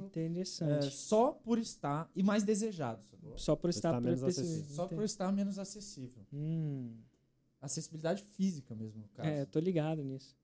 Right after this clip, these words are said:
Speaker 3: Querendo ou não, isso tá rolando um pouco com a questão da galera do Raiz, né? Querendo ou não, é um pouco menos acessível, né? Não é só digitar no, no YouTube, tá o vídeo lá
Speaker 2: Exato.
Speaker 3: vindo pra todo mundo. Tipo, a
Speaker 1: Não,
Speaker 3: pessoa tem que
Speaker 1: não é.
Speaker 3: passar por,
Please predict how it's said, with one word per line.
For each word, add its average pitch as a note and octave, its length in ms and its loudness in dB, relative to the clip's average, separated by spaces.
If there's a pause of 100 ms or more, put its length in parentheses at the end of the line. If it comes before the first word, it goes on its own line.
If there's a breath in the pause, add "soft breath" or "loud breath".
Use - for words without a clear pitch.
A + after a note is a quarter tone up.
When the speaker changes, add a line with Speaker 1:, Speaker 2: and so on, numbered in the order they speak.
(200)
Speaker 3:
Querendo G#3 320 8
ou D#3+ 60 10
não, D3+ 140 10
isso - 160 4
tá A3+ 100 2
rolando G#3 300 10
um D#3 40 4
pouco D3+ 260 4
com F#3 60 2
a F3+ 60 0
questão G#3+ 240 0
da G#3+ 80 0
galera G3+ 300 4
do F#3+ 80 6
Raiz, D#3 380 6
né? B2+ 200 -2 (440)
Querendo D#3 200 8
ou D3+ 40 6
não, D#3+ 120 6
é G3 40 8
um G3 40 6
pouco G#3 240 12
menos G#3 260 8
acessível, C#3+ 600 6
né? B2 160 -4
Não C3+ 140 -2
é C#3 140 0
só C3+ 140 -2
digitar B2+ 560 -4 (460)
no, A#2+ 320 -8 (160)
no C#3 140 4
YouTube, D3+ 280 8
tá E3 120 8
o D3+ 60 6
vídeo D3 280 4
lá C3+ 120 4
Speaker 2:
Exato. B2+ 200 -6
Speaker 3:
vindo C3+ 180 4
pra C#3 100 2
todo C#3 200 -2
mundo. A2+ 300 0
Tipo, C#3+ 220 -2
a - 20 6
Speaker 1:
Não, C3+ 60 2
Speaker 3:
pessoa C#3+ 220 4
tem D3+ 160 2
que D3 120 2
Speaker 1:
não D3+ 80 0
é. - 20 -6
Speaker 3:
passar D#3 260 0
por, D#3+ 120 0